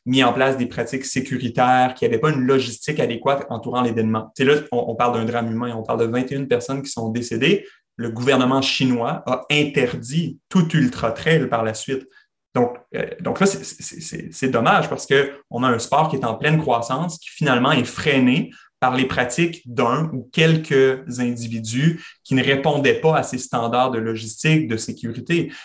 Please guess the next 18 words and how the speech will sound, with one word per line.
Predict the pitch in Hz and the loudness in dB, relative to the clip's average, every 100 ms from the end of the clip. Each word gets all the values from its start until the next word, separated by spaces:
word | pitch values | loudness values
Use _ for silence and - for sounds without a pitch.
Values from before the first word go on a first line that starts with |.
| - | -14
On | - 120 | -4 -2
pratique | 120 151 196 | 0 0 2
un | 127 | 2
sport | - 147 165 - | 4 2 2 -2
qui | - | -4
est | 120 - | -4 -4
plutôt | 123 120 143 | -8 -2 0
dangereux, | 135 120 113 113 117 - - | 2 2 2 0 0 -4 -8
d'accord ? | 120 113 139 165 | -8 -4 -2 0
Là, | |
je | 123 | -2
dirais | 110 123 | -2 -2
pas | 147 | 0
que | 147 | 2
c'est | 135 | 2
un | 117 | 0
sport | 113 127 127 131 - | 0 2 2 0 -6
extrême, | 123 120 - - 160 220 | -8 -6 -8 0 2 2